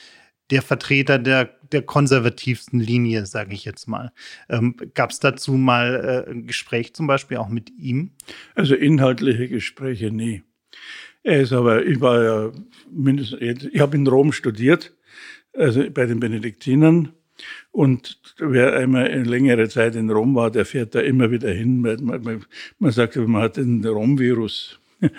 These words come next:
Speaker 2: Das ist ein anderes Virus als das jetzige. <laughs> Und, äh, ich, eigentlich immer, wenn ich dort war, äh, habe ich ihn besucht. Er hat ja jeden Donnerstag in der Früh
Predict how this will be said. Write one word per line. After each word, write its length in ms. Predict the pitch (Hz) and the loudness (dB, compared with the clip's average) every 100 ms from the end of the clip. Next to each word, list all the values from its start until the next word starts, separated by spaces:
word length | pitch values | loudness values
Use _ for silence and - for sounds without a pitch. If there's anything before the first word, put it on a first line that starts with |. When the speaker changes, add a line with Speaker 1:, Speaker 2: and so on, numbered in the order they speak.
| - - - - | -12 -16 -18 -10
Speaker 2:
Das 120 | 208 | -4
ist 40 | 147 | 0
ein 80 | 131 | 0
anderes 480 | 120 123 120 - | 2 2 0 -2
Virus 420 | 175 127 90 - 170 | 0 0 0 -2 2
als 200 | 139 - | 4 4
das 180 | 151 | 2
jetzige. 640 | - 156 - 175 143 151 147 - - | 2 0 0 0 2 0 -4 -12 -20
<laughs> 280 | - - _ | -20 -20 _
Und, 540 | - 175 139 131 117 - | 0 4 6 4 0 -2
äh, 260 | 135 127 - _ - 320 330 | 2 2 -2 _ -20 -16 -4
ich, 300 | 214 151 - | -2 -2 -4
eigentlich 340 | 131 135 143 - | -2 -2 -2 2
immer, 240 | 170 196 | 4 4
wenn 200 | 170 151 | 4 4
ich 200 | 127 - | 2 2
dort 320 | 143 147 - | 0 0 2
war, 380 | 147 170 156 - - - - - _ - | 2 2 -2 -12 -20 -20 -20 -20 _ 2
äh, 80 | |
habe 460 | 160 139 123 127 135 | 4 4 4 2 0
ich 100 | - | -2
ihn 140 | 135 | 0
besucht. 680 | 139 139 156 120 - - - - _ _ _ - - | 0 2 2 2 -2 -18 -20 -20 _ _ _ -20 -16
Er 80 | - | -2
hat 160 | 131 151 | 0 4
ja 80 | 131 | 4
jeden 300 | 123 110 120 | 2 0 0
Donnerstag 760 | 120 123 117 - 127 120 - | 2 2 0 2 2 2 -4
in 220 | - 135 | -4 -2
der 120 | 123 107 | 0 -2
Früh 360 | 113 120 131 | 0 2 2